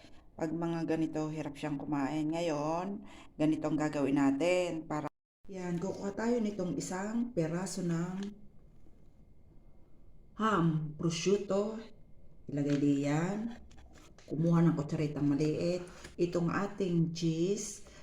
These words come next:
ricotta. Bahala po kayo kung anong mantatak. Ito, ricotta lang siya. Mumurahin lang siyang ricotta.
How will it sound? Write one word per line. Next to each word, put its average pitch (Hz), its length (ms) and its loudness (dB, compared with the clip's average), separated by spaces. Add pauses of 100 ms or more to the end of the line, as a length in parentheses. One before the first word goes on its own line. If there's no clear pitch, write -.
(160)
ricotta. 170 560 0
Bahala 160 480 2
po - 160 -4
kayo 143 160 0
kung 139 160 -4
anong 139 240 2
mantatak. 135 560 -2
Ito, 139 560 -2
ricotta 131 480 -4
lang 127 160 -6
siya. - 240 -12 (480)
Mumurahin 143 400 -2
lang 135 160 2
siyang 131 240 -6
ricotta. - 480 -8